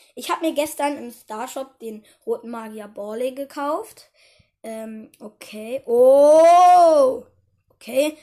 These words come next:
Rosa hat, ich schieß die Penny ab, die alle, die andererseits mich gekillt hat.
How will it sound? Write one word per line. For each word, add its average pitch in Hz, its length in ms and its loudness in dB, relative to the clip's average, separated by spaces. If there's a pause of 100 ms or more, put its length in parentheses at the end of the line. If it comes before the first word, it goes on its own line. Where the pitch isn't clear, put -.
(200)
Rosa 320 480 0
hat, 311 360 0 (220)
ich 403 140 2
schieß 427 220 2
die 320 80 -4
Penny 370 500 0
ab, 262 360 -2 (520)
die 311 120 0
alle, 320 320 0
die 302 100 -4
andererseits 285 560 -6
mich 330 320 -2
gekillt 226 520 -10
hat. 233 340 -14